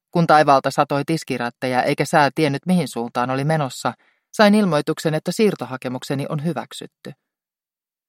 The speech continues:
Oli minun vuoroni kävellä urahissin suhahtavista ovista sisään. Kellariin en enää palaisi. Voimakas piparmintun tuoksu aivastuttaa.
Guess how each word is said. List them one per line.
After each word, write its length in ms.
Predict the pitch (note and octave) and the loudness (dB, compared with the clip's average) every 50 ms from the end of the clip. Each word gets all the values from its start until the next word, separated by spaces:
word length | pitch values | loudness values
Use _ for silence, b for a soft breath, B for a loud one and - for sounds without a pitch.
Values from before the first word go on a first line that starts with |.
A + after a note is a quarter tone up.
| _ _ | _ _
Oli 200 | G#3 G#3+ A#3 A3+ | 6 8 8 8
minun 300 | A3+ B3+ B3 A#3+ G#3 E3 | 8 6 6 6 4 6
vuoroni 340 | D#3 D3 C#3+ C#3 C#3+ D3 C#3 | 4 4 4 4 2 0 0
kävellä 340 | - D#3+ D3+ D3+ C#3+ C#3+ C#3+ | 0 2 2 2 2 0 0
urahissin 520 | - F3 F3+ E3 C#3+ C3+ C3+ - - C#3+ C3+ | 2 2 2 2 2 0 -4 -6 -8 -8 -6
suhahtavista 720 | - D#3+ D#3+ C#3+ B2+ A#2+ - - B2 B2+ B2+ - - - - | -4 -4 -4 -4 -4 -6 -8 -6 -6 -6 -6 -6 -6 -4 -4
ovista 360 | D3+ C3 B2+ A#2+ - - C#3+ | -4 -4 -6 -10 -12 -12 -12
sisään. 540 | - B2+ C3 - - C#2+ F#2 G2+ B2 C3+ - _ _ _ _ _ _ _ _ _ _ _ _ _ | -10 -12 -12 -12 -12 -14 -12 -14 -14 -16 -18 _ _ _ _ _ _ _ _ _ _ _ _ _
Kellariin 520 | - A#3 G#3 D3+ B2 A#2 A#2 A#2 A#2 A2+ - | 4 4 4 4 2 -2 -4 -6 -10 -8 -4
en 160 | - D#3+ D#3 - | -2 -2 -2 -2
enää 280 | C#3+ C#3+ C3 A#2+ A#2 A#2 | -2 -2 -2 -2 -4 -4
palaisi. 580 | - B2+ A#2 A2 G#2+ - - C#3+ - - - - - _ _ _ _ _ _ _ _ _ _ _ _ _ _ _ _ _ _ _ _ _ _ _ _ _ _ _ _ _ _ _ _ _ | -4 -4 -4 -4 -6 -8 -10 -12 -14 -14 -16 -18 -20 _ _ _ _ _ _ _ _ _ _ _ _ _ _ _ _ _ _ _ _ _ _ _ _ _ _ _ _ _ _ _ _ _
Voimakas 380 | - A3 A#3 A3 G3+ - F#3+ F3+ - | 4 6 6 6 6 4 4 2 0
piparmintun 640 | - A3 - D#3+ C3 B2 B2+ B2 B2+ C#3+ C#3 C#3 - | -2 -2 0 -2 -2 -2 -6 -8 -8 -8 -8 -4 -4
tuoksu 280 | D#3+ D3 B2 - - - | -4 -4 -4 -6 -6 -6
aivastuttaa. 880 | D3 C#3+ B2 - B2 - - - - - _ _ - - - C#3 - _ | -4 -6 -6 -8 -12 -16 -18 -20 -20 -20 _ _ -12 -12 -12 -12 -16 _